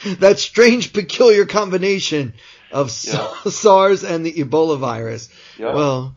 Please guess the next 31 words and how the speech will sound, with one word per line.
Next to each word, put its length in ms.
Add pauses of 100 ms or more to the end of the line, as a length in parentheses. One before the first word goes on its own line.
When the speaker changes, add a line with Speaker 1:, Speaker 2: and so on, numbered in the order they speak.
(260)
Speaker 1:
uh, 300
he's, 340 (300)
needless 380
to 100
say, 180
he's 160
made 200
a 180
miraculous 760
recovery, 640 (500)
and, 520
uh, 180
he's, 380 (180)
he's 200
back 300
with 120
us. 380 (580)
So, 480
uh, 640 (100)
first 400
things 240
first, 480 (480)
how 380
is 280
the 140
online 500
grind 380
treating 320
you 100
these 220
days? 440